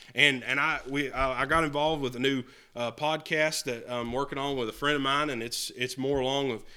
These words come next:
uh, kinda talking about these things. And you can sit down and you can talk about what's going on for an hour and a half, but the true root of the issue is,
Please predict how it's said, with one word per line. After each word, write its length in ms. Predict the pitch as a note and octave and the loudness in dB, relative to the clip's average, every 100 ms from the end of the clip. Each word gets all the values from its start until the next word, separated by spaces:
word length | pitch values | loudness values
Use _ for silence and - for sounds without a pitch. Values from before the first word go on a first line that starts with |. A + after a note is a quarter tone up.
| - - | -18 -10
uh, 220 | A2 G#2 G2+ | -6 -6 -4
kinda 240 | D3+ C3 | -2 -2
talking 340 | A2+ E3 D#3 D3+ | -2 0 0 0
about 220 | D3+ C3+ | -2 2
these 180 | C#3+ C#3 | 0 0
things. 340 | C#3+ D3 C#3 | 0 0 0
And 80 | B2 | -2
you 80 | D#3 | 0
can 120 | D#3 | 0
sit 160 | E3+ E3+ | 0 2
down 140 | D3+ | 2
and 80 | C3+ | 2
you 100 | F3 | 0
can 140 | F3 | -2
talk 320 | - E3 E3+ | 0 0 0
about 260 | D3+ D3+ C#3+ | 2 2 4
what's 240 | D3 C3+ | 2 0
going 240 | - C#3+ C#3+ | 0 2 4
on 200 | D3 B2+ | 2 0
for 140 | B2+ | -4
an 60 | B2 | -2
hour 160 | C#3 | -2
and 100 | B2 | -2
a 40 | A2 | 0
half, 320 | C#3+ B2+ - | 0 0 -4
but 200 | A#2+ G#2 | -10 -6
the 100 | A#2+ | -8
true 400 | - - F3+ G3 | -6 0 2 2
root 300 | C#3+ D#3 D#3+ | 4 4 4
of 80 | B2+ | 0
the 220 | B2+ C#3+ | -2 0
issue 360 | D3+ - A#2+ A#2 | 0 0 -2 0
is, 480 | C#3 B2+ G#2 - | 0 0 -2 -8